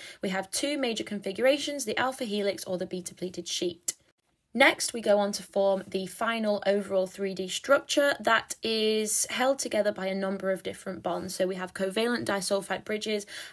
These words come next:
ionic bonding, hydrophobic interactions, and of course, hydrogen bonds. And then finally, we have the quaternary structure, which is the highest classification of protein folding.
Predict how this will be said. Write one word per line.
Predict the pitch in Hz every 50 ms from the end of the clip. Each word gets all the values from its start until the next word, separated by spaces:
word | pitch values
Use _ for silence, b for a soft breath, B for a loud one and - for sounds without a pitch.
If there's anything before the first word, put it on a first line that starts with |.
| B B
ionic | 214 220 240 269 277 269 - - _ -
bonding, | - 208 208 208 202 202 208 202 202 202 202
hydrophobic | 202 - - 254 240 214 240 214 - 208 202 196 190 -
interactions, | - 196 202 - 190 196 - - - - - 190 185 185 180 -
and | - 196 196 190
of | 185 196 180 -
course, | - - - 185 180 180 180 180 - - - - - -
hydrogen | - - 180 180 180 - 180 - 185 185 185
bonds. | 190 - - - - 208 - - - b b b b b b b b b _ _ _ _ _ _ _ _ _ _ _ _ _ _ _ -
And | - 208 214
then | 202 208
finally, | 208 - 285 302 320 311 302 294 285 285 277
we | 240 247 226
have | - - 226 226 214 -
the | - 202 196
quaternary | 196 - 208 - - 190 185 - -
structure, | - - 202 - - - -
which | 190 - - -
is | 202 175
the | - 202
highest | - - - 226 214 220 208 - -
classification | - - 202 180 - - - 196 190 190 185 196 196 - - 196 185 185 -
of | - - 180 185 190 - - -
protein | - - 190 185 185 - - 190 185 185 180 180 180
folding. | - - - 190 180 180 170 165 - - -